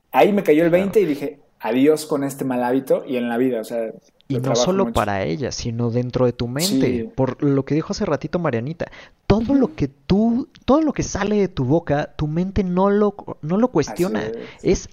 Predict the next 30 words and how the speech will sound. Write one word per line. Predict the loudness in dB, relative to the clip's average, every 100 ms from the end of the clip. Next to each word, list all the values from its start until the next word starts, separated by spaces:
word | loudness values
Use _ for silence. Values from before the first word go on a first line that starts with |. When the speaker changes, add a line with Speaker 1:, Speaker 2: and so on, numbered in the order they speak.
| 0
Speaker 2:
amén, | 2 2 0 0 0 0 0
va | 2
al | 2
Speaker 1:
Así | 0
Speaker 2:
banco | 0 0 0 0 0
Speaker 1:
es. | -4
Speaker 2:
para | -10 -8
tu | -6
mente. | -6 -6 -8 -8
Entonces, | -6 -6 -4 -6 -4
¿qué | 0 0
es | -2
lo | -6
que | -8
estás | -8 -8 -10
diciendo? | -12 -12 -10 -10 -6 -4 -4
Speaker 1:
Así | -6
es. | -14 -20 -20 -10
Speaker 2:
Si | -4
tú | -2
crees | 0 0 2
que |
una | 2 2
Speaker 3:
Sí. |
Speaker 2:
persona | 2 0 -2
es | -2
maravillosa | 0 0 2 0 0 -2 -6
y | -4 -2
lo | 0
dices, | 0 0 -2 -4